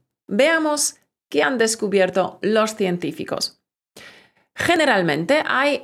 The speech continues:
dos tipos de feedback que pueden ayudarte a mejorar tu español: el feedback explícito y el feedback implícito. Ahora te explico con ejemplos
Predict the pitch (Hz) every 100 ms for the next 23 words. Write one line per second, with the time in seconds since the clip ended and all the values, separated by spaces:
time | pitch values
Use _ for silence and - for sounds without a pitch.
0 | - 185 180 220 196 175 - 175 160 156
1 | 147 - 160 170 208 254 - - 180 185
2 | 180 208 220 - 190 170 165 240 285 294
3 | 185 185 165 165 165 165 - 170 196 285
4 | 196 - 160 151 - 90 139 - - -
5 | - - 160 160 190 170 170 165 - -
6 | 151 - - - 302 311 196 180 180 220
7 | - - - _ _ 214 226 - - 175
8 | 165 160 202 185 175 202 202 - 180 175
9 | 170 208 202 185 165 - - - _ _
10 | _ _ _ _ 208 285 330 277 - 202
11 | - - 196 190 180 185 - 165 170 -
12 | 262 180 131 - - -